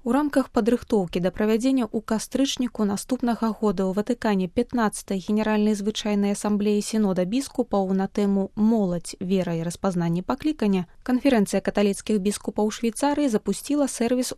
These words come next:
онлайн-апытальніка пад назвай "Скажыце гэта папе". Ініцыятыва стала своеасаблівым адказам духавенства і вернікаў гэтай краіны на пажаданне, выказанае раней папам Францішкам, сабраць думкі і меркаванні натхніцеляў душпастарства моладзі на ўсіх кантынентах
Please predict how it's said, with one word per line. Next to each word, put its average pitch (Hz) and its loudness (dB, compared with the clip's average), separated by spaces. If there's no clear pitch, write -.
онлайн-апытальніка 240 0
пад 185 -2
назвай 180 -2
"Скажыце 226 -6
гэта 190 -6
папе". 175 -4
Ініцыятыва 277 2
стала 262 2
своеасаблівым 240 2
адказам 208 0
духавенства 208 0
і 208 0
вернікаў 196 0
гэтай 214 0
краіны 254 0
на 262 0
пажаданне, 240 0
выказанае 196 2
раней 208 4
папам 196 0
Францішкам, 226 -2
сабраць 262 0
думкі 254 0
і 226 -2
меркаванні 214 0
натхніцеляў 196 -2
душпастарства 196 -4
моладзі 190 0
на 190 0
ўсіх - -4
кантынентах 254 -2